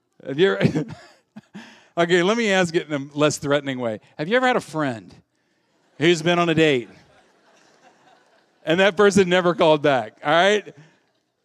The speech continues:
And your friend thought, "This one could be the one. Yes, I think so." But they never hear from him again. What can we conclude from that?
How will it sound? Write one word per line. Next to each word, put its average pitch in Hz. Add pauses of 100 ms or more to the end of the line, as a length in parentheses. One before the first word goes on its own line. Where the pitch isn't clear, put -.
(180)
And 175
your 196
friend 269
thought, 180
"This 165
one 370
could 190
be 196
the 190
one. 202 (260)
Yes, 466
I 240
think 247
so." 247 (600)
But 147
they 175
never 175
hear 160
from 139
him 131
again. 120 (240)
What 294
can 185
we 170
conclude 139
from 123
that? 95